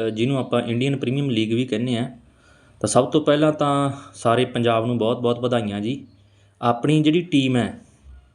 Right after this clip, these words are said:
ਪੰਜਾਬ ਵਾਲਿਆਂ ਦੀ, ਉਹ ਆਈ ਪੀ ਐਲ ਦੇ ਪਲੇਅ-ਆਫ 'ਚ ਪਹੁੰਚ ਗਈ। ਪਲੇਅ-ਆਫ ਦਾ ਮਤਲਬ ਹੈ ਜਿਨ੍ਹਾਂ ਦੇ ਵਿੱਚ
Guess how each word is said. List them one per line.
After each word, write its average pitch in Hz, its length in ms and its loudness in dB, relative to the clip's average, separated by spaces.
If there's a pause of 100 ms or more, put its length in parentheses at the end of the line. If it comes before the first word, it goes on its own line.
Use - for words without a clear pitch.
(580)
ਪੰਜਾਬ 117 340 6
ਵਾਲਿਆਂ 110 200 0
ਦੀ, 101 240 -8 (100)
ਉਹ 135 560 2 (520)
ਆਈ 123 140 4
ਪੀ 135 220 0
ਐਲ 135 120 4
ਦੇ 131 200 2
ਪਲੇਅ-ਆਫ 156 460 2
'ਚ - 80 -16
ਪਹੁੰਚ 104 280 -8
ਗਈ। 95 160 -10 (480)
ਪਲੇਅ-ਆਫ 139 300 4
ਦਾ 139 80 2
ਮਤਲਬ 131 300 0
ਹੈ 131 60 2
ਜਿਨ੍ਹਾਂ 127 280 -2
ਦੇ 135 80 -2
ਵਿੱਚ 131 420 -2